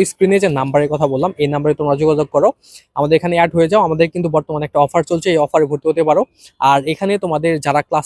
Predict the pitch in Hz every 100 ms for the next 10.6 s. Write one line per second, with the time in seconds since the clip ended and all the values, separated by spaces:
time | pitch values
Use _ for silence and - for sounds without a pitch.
0 | - 175 190 220 - - 226 214 170 170
1 | 160 135 139 175 - 156 160 156 - 139
2 | 165 214 _ _ _ _ 180 208 247 220
3 | _ - 214 233 240 240 226 214 165 135
4 | 220 - 147 175 202 208 202 202 190 180
5 | 180 165 160 160 165 - 156 - 160 156
6 | - 180 226 220 170 143 165 190 190 185
7 | 180 190 190 190 180 - 196 180 170 165
8 | 170 - _ _ - 226 220 - 226 220
9 | 185 160 185 - 190 170 151 151 156 160
10 | 156 165 156 147 143 147